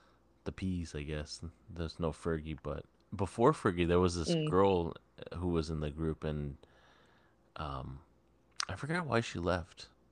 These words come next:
Speaker 1: but I think she just wasn't passionate about the direction the band was going in.
Speaker 2: Oh, really?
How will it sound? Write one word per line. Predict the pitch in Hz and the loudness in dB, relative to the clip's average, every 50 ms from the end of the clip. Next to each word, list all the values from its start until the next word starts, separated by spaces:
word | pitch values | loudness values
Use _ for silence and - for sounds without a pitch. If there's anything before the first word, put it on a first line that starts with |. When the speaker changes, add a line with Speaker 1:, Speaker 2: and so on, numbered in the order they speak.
| _ - | _ -8
Speaker 1:
but | - 90 82 | -4 -2 -2
I | 85 | -2
think | - 110 104 101 | 0 -2 -4 -4
she | - - 80 | -6 -8 -8
just | 90 90 - | -8 -6 -2
wasn't | 82 82 78 78 69 60 | -2 -2 -2 -2 -4 -6
passionate | - 76 67 69 - - - 65 | -4 -4 -4 -4 -6 -8 -8 -6
about | 65 69 67 69 - - | -2 -2 -2 -2 -2 -6
the | - | -8
direction | - 73 69 71 71 71 - - - 69 65 | -6 -4 -2 0 -2 -2 -4 -6 -10 -8 -8
the | - | -4
band | - 67 67 69 | -4 -4 -4 -4
was | 69 67 - | -6 -8 -8
going | - 71 - - - | -8 -8 -8 -8 -8
in. | - - - _ _ _ _ _ _ _ _ _ _ _ _ _ _ _ _ _ _ _ _ _ _ - _ - - _ - | -10 -10 -12 _ _ _ _ _ _ _ _ _ _ _ _ _ _ _ _ _ _ _ _ _ _ -20 _ -20 -14 _ 8
Speaker 2:
Oh, | 302 320 254 | 8 10 12
really? | 196 220 285 330 240 175 180 175 180 175 | 12 12 12 12 12 12 10 8 4 0